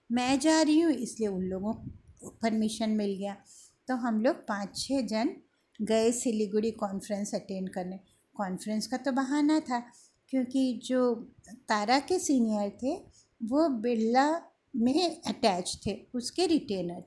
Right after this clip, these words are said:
थे, और बिरला का गेस्ट हाउस दार्जिलिंग में है। तो उन्होंने बोला था, "मैं तुम लोगों को दार्जिलिंग भी घुमा दूँगा।" तो क्रेज़ वो था, दार्जिलिंग घूमने का क्रेज़ था। तो हम लोग पहुँचे कॉन्फ्रेंस में सिलीगुड़ी,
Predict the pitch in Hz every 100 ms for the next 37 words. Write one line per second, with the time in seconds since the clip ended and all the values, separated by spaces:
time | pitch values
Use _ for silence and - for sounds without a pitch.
0 | - - - - - - - - 220 202
1 | 226 226 254 269 302 240 233 240 - -
2 | 285 269 269 220 190 185 208 208 214 196
3 | 180 185 190 _ - _ - 269 277 302
4 | 311 285 269 269 302 392 403 - - 254
5 | 262 269 269 269 262 262 269 339 277 202
6 | 196 226 233 240 247 220 214 185 175 185
7 | 185 190 196 - - - 247 214 - -
8 | - - - - 247 262 330 262 - 226
9 | 269 - - - - 220 202 208 208 330
10 | 370 262 330 220 320 233 311 226 214 190
11 | 196 - 214 - - - - - - 269
12 | 233 220 240 247 269 262 247 302 311 254
13 | 220 220 226 240 247 247 254 247 - 240
14 | 233 220 247 277 453